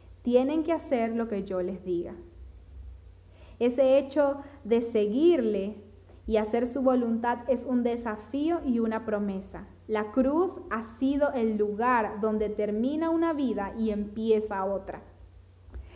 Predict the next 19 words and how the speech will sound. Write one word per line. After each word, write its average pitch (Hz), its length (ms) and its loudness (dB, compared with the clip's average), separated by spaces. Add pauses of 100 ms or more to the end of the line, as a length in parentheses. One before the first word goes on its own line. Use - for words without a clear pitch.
(140)
La 220 280 0
vida 277 320 0
que 392 120 -2
termina 349 640 2 (480)
es 214 200 0
la 233 200 2
vida 269 360 0
que 247 120 -2
ha 240 80 -2
sido 254 380 2
experimentada 226 1040 -2
en 247 80 -2
esclavitud 220 880 -4
del 226 300 -2
pecado. 190 580 -4 (460)
La 202 160 -2
vida 294 280 2
que 330 140 -2
comienza 254 800 0